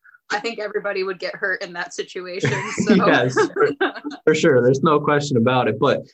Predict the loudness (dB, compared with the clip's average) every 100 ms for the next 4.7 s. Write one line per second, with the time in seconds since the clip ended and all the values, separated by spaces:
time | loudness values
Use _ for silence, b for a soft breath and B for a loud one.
0 | _ 0 2 4 4 2 0 2 4 6
1 | 4 2 0 2 4 4 6 6 6 6
2 | 6 6 4 4 4 4 6 6 4 2
3 | 2 2 2 2 2 2 2 2 2 4
4 | 4 4 4 2 4 2